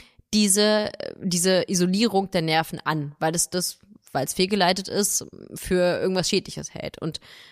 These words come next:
das heißt, dass dann die Nerven die Befehle nicht mehr richtig weiterleiten können oder die Empfindungen nicht mehr richtig weiterleiten können, weil sie ja halt diese Isolierung nicht mehr haben.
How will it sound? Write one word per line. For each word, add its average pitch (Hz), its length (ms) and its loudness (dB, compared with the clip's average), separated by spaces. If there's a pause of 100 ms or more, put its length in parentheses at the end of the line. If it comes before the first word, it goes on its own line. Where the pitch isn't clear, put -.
(180)
das 170 180 -2
heißt, 175 380 0
dass 185 180 0
dann 170 180 2
die 165 120 2
Nerven 240 680 0
die 175 420 0
Befehle 208 520 0
nicht 190 180 0
mehr 156 140 -4
richtig 156 320 -8
weiterleiten - 520 -4
können - 320 -14
oder 147 140 -8
die 156 100 -8
Empfindungen 165 440 -2
nicht 156 160 -10
mehr 156 80 -6
richtig - 180 -10
weiterleiten - 380 -6
können, - 200 -12
weil 147 120 -2
sie 151 140 -4
ja 143 220 -2
halt 156 200 -6
diese 147 160 -6
Isolierung 202 480 2
nicht - 160 -12
mehr - 100 -10
haben. - 300 -8